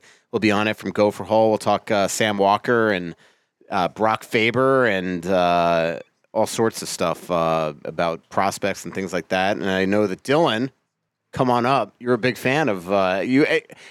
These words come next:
wh-, what's really funny about Dylan is, so Dylan, in July, after I tweeted about the Wild's interest in, um, Sam Steele, you actually put together,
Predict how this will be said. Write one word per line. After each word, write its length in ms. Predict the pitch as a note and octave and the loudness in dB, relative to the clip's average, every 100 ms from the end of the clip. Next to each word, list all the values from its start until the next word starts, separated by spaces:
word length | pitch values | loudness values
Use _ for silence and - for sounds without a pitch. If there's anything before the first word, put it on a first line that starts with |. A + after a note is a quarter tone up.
| - | -6
wh-, 220 | - E3 | -4 2
what's 240 | G3 - | 2 2
really 180 | A3 A#3+ | 2 2
funny 260 | G3 F#3 F3 | 2 2 2
about 220 | D3+ C3 | 0 0
Dylan 300 | D#3+ D#3+ C3+ | 2 2 2
is, 140 | A#2 | -2
so 160 | - C#3 | 0 -2
Dylan, 560 | B2 D#3 E3 D#3+ C#3+ C3+ _ _ - | 2 2 2 2 0 -2 _ _ 0
in 220 | E3 F3 | 0 2
July, 760 | C#3+ D3 A#2+ B2+ C3+ G2+ F#2 F#2 _ _ _ | 2 2 2 2 2 2 -2 -6 _ _ _
after 300 | B2+ C3 D3 | -4 0 2
I 80 | A#2 | 0
tweeted 540 | - C#3 C#3 C#3 A#2 | 0 2 4 4 4
about 340 | A2 A2+ G#2+ | 2 0 0
the 60 | A#2+ | 0
Wild's 420 | G#2+ A2+ A2 G2+ | 0 2 2 0
interest 420 | A#2 A#2 A2 - - | -4 -4 -6 -6 -4
in, 420 | A#2+ A#2 A2+ A2 - | 0 2 2 -2 0
um, 360 | G#2+ G#2 F#2+ | 0 2 0
Sam 240 | - A#2+ G2 | -2 -2 -2
Steele, 300 | - C3+ G2 | -2 0 2
you 120 | A2 | 2
actually 240 | A#2 - | 0 -2
put 200 | - A#2 | -6 -8
together, 580 | - G2+ G#2 G#2 G2 F#2 | -4 -2 0 0 -2 -6